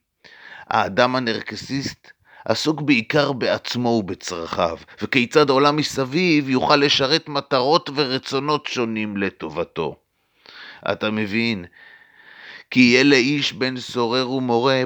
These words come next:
פתחה התורה בלשון יחיד, כי רק אותו אחד אחראי למתרחש, הוא הבעייתי.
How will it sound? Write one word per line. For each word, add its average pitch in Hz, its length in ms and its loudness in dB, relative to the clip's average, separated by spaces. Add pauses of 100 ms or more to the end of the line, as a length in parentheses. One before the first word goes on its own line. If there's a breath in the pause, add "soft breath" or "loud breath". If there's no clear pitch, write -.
פתחה 127 500 2
התורה 117 420 2
בלשון 117 600 -4
יחיד, 117 540 -6
כי 117 180 -4
רק 127 280 2
אותו 120 420 -2
אחד 127 440 -2
אחראי 101 480 -2
למתרחש, 92 680 -8
הוא 135 220 2
הבעייתי. 139 1080 0